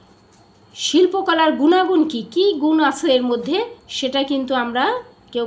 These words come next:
প্রশ্ন করলে সহজে উত্তর দিতে পারবো না। যেমন গান শুনে ভালো লাগে, ছবি দেখে ভালো লাগে, কিন্তু ভালো লাগে কেন?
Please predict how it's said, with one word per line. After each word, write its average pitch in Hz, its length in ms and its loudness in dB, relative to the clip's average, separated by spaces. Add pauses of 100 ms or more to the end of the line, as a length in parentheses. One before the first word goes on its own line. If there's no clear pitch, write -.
প্রশ্ন 285 300 -6
করলে 277 220 -4
সহজে 247 340 -6
উত্তর 233 380 -6
দিতে 247 220 -8 (300)
পারবো 226 380 -6
না। 180 160 -8 (560)
যেমন 285 300 2 (120)
গান 247 320 0
শুনে 370 320 0
ভালো 277 300 0
লাগে, 311 340 2 (320)
ছবি 285 300 -4
দেখে 302 380 -4
ভালো 254 300 -2
লাগে, 269 320 0 (480)
কিন্তু 339 380 2 (180)
ভালো 233 360 -4
লাগে 302 300 0
কেন? 247 240 -2